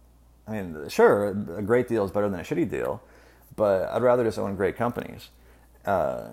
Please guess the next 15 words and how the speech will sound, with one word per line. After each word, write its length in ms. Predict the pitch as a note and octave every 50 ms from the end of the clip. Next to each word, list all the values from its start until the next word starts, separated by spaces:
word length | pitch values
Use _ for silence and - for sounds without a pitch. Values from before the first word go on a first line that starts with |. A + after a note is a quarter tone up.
| B1+ - -
'cause 120 | A#2+ A#2
over 160 | C#3+ C#3+ C3+
the 60 | B2 A2
long 280 | A2+ C#3+ F3 F#3 C#3+
term, 200 | - - F#2 F#2
that's 180 | G2+ G#2+ - -
really 480 | A2+ G#2+ G2+ F#2+ F#2 F2+ E2+ E2+ C2+ - -
how 120 | G2 F#2+
you're 120 | F#2 F#2
gonna 120 | E2+ E2 E2
make 200 | D#2+ D#2 D#2 -
your 100 | D#2+ D#2
money, 300 | C#2+ - - - A2 - - _ _ _ _ _ _ _
I 100 | - E2+
think. 380 | - - - - - - -